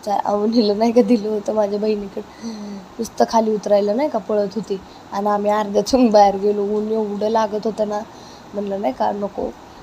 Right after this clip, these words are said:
काय नाही का ती काय म्हणतात त्याला, उगाच फिरून वर आलो पायऱ्या नाही का चढून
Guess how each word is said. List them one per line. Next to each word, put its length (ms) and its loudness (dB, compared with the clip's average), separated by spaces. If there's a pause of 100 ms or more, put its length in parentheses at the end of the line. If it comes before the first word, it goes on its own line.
(160)
काय 560 4 (580)
नाही 160 -2
का 80 -4
ती 300 2 (720)
काय 140 2
म्हणतात 300 -6
त्याला, 180 -6
उगाच 340 -2
फिरून 360 2
वर 300 6
आलो 360 6 (380)
पायऱ्या 360 6
नाही 160 2
का 140 0
चढून 360 -4